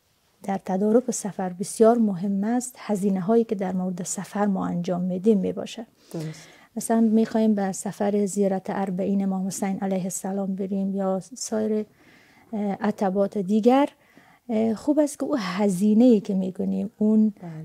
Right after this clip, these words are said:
Speaker 1: اه، پول و پیسه‌ای که در میاریم ببینیم که از چی راه هست.
Speaker 2: آه،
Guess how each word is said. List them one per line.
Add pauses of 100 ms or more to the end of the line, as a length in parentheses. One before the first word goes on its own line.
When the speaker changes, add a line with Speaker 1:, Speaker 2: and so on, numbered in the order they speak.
Speaker 1:
اه،
پول
و
پیسه‌ای
که
در
میاریم
ببینیم
که
از
چی
راه
هست. (100)
Speaker 2:
آه،